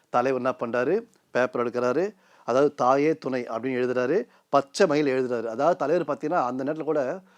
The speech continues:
கொஞ்சம் கூட, அதாவது களைப்போ சலிப்போ இல்லாமல்,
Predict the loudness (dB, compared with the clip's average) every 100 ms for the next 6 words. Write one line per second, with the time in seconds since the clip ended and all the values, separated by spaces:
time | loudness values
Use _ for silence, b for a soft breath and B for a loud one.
0 | b _ 4 4 4 4 4 4 4 4
1 | 0 _ _ _ _ _ -2 4 4 4
2 | 2 -2 -8 _ 4 6 6 4 0 0
3 | 0 b b -2 2 4 2 0 -2 0
4 | 0 2 0 -4